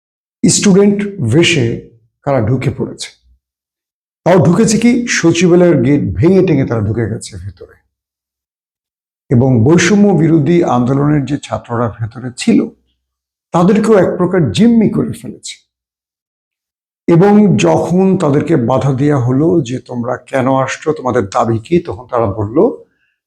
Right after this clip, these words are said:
"আমরা এইচএসসি পরীক্ষা দিতে চাই না, আমাদের টার্গেট হলো অটো পাস।"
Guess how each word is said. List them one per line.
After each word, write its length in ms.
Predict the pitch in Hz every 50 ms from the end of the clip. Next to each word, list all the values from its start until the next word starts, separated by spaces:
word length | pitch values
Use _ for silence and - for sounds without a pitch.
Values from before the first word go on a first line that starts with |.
| _ _
"আমরা 640 | - 120 120 117 113 139 175 247 269 - - - - _ _ _ _ _ _ _ _ _ -
এইচএসসি 580 | 170 190 175 170 220 208 - - 226 - -
পরীক্ষা 300 | - 156 143 127 - 139
দিতে 240 | 113 117 120 131 139
চাই 260 | 131 - 135 127 135
না, 120 | 151 170 160
আমাদের 320 | 131 123 120 127 123 -
টার্গেট 400 | - 139 120 110 110 123 123 127
হলো 400 | 147 165 185 - - - - _ _ _ _ _ _ _ _ _ _ _ _ _ _ _
অটো 220 | 131 120 - - 107
পাস।" 560 | 113 - - - - - - - - - -